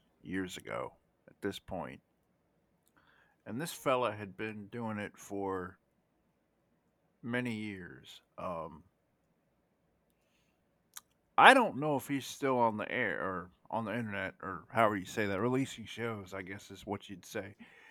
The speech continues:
Um, but he said to me, I asked him, just as a throwaway question, I asked him, um,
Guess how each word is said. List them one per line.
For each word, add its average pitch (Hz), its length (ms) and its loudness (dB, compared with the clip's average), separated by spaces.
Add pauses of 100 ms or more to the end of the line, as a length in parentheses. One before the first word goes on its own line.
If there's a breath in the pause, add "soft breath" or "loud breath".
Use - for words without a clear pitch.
(320 soft breath)
Um, 131 720 2 (1300)
but 135 180 0
he 151 220 -8
said 294 320 -2
to 208 80 -6
me, 143 260 -4 (400)
I 165 120 4
asked 220 260 0
him, 147 200 0 (300 soft breath)
just 160 240 -2
as 120 160 -2
a 123 60 0
throwaway 139 440 10
question, 107 440 -4
I 107 140 -4
asked 113 200 -12
him, 107 240 -10
um, 107 340 -6